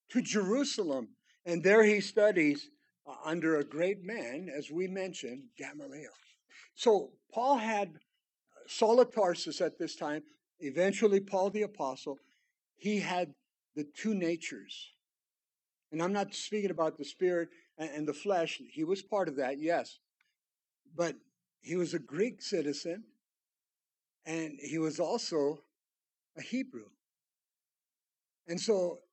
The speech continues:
it was to his advantage. He could go everywhere and anywhere. Now, we know that Paul the Apostle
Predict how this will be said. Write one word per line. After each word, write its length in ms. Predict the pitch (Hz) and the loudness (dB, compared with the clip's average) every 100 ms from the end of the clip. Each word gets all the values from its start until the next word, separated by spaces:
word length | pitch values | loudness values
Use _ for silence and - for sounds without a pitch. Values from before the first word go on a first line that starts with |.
| _ _ _ | _ _ _
it 140 | 202 214 _ _ | -8 -8 _ _
was 240 | 175 165 | -4 -4
to 160 | - 196 | -4 -8
his 260 | 175 208 196 | -4 -4 -2
advantage. 640 | 151 196 254 190 - - _ _ _ _ _ _ | -4 -6 -8 -12 -14 -20 _ _ _ _ _ _
He 180 | 233 240 | -6 -2
could 180 | 226 | -2
go 300 | 156 190 190 196 - | 6 8 8 4 0
everywhere 1000 | 226 254 165 185 180 151 165 156 160 - _ _ _ | 4 4 2 2 2 4 6 6 4 -4 _ _ _
and 220 | 185 180 175 | -2 0 -2
anywhere. 680 | 180 185 185 160 139 117 92 - _ _ - - | 0 2 2 2 0 -2 -4 -16 _ _ -20 -12
Now, 260 | 185 185 147 - - - - 202 | 0 0 0 -6 -16 -18 -16 0
we 140 | 185 214 | 4 6
know 320 | 202 254 277 | 8 10 10
that 260 | 208 190 - | 8 2 0
Paul 220 | 208 240 | 4 4
the 120 | 247 | 4
Apostle 540 | 214 202 160 156 185 | 2 2 0 -2 -2